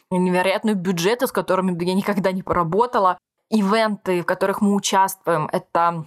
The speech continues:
тоже масштабные такие, э, мероприятия. Самая большая выставка вот у нас была в Бауме. Это самое большое экспо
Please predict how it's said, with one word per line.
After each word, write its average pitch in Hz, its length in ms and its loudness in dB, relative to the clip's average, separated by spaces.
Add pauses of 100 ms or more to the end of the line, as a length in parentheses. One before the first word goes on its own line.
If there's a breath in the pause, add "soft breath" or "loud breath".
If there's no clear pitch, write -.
тоже 185 480 -2 (120)
масштабные 202 640 0
такие, 175 640 0
э, 175 140 -2
мероприятия. 185 920 0 (200)
Самая 214 340 2
большая 196 460 2
выставка 175 480 -2
вот 170 160 -2
у 180 40 -4
нас 175 360 0
была 175 240 2
в 147 120 -8
Бауме. 277 600 2 (100)
Это 202 160 0
самое 202 520 2
большое 170 460 0
экспо 175 600 0